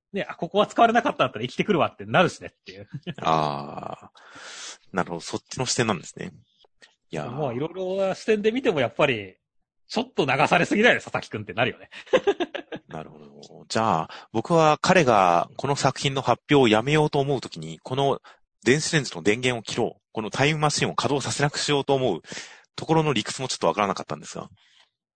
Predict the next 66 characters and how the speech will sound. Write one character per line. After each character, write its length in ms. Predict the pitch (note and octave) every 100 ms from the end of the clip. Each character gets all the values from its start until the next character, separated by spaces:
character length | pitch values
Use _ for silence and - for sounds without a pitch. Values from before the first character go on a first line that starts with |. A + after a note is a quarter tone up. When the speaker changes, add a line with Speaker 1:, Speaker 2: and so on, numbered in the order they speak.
| _ _
Speaker 1:
う 40 | A2+
ん。 100 | - _ _ A2+
Speaker 2:
漫 160 | D#3
画 100 | E3
を 60 | D#3+
発 200 | C#3 -
表 140 | D#3 D3
し 80 | C#3+
な 60 |
い 40 | C#3
こ 100 | -
と 100 | -
と、 300 | F2+ E2 - - -
こ 100 | A#2+
の 60 |
電 180 | A#2 C#3+
子 120 | -
レ 80 | C#3+
ン 20 |
ジ 100 | G2
を 80 | D2+
停 160 | A2 A2+
止 20 |
さ 120 | B2+
せ 120 | -
る 60 | A2
こ 100 | A#2
と 100 | G#2+
は 160 | E2+ D#2
関 200 | G2+ A2+
係 120 | C3+
な 100 | A2+
く 80 | A2+
な 60 |
い 40 | A#2+
っ 20 |
て 100 | D2+
思 60 |
っ 40 | -
た 100 | -
ん 40 |
で 80 | -
す 80 | D#2
が。 100 | D2+ _ _ _ _ _ _ _ B2+
Speaker 1:
う 40 |
ん。 20 |
Speaker 2:
で 580 | G2 - - - _ B2
も、 60 | G2
ミ 120 | C#3+
ス 60 |
さ 200 | - B2+
ん 60 | F#2+
の 100 | E2+
言 320 | E2 E2 D#2+
う、 60 | - - _ _ -
第 500 | D3+ D3+ F#2 E2 - _ _ -
二 120 | G2+
話 80 | F2+
と 80 | -
い 20 |
う 20 |
か、 100 | -
そ 120 | A2
の 180 | F#2+ F2
連 220 | A2 D#3+
載 300 | - D#3+ D3+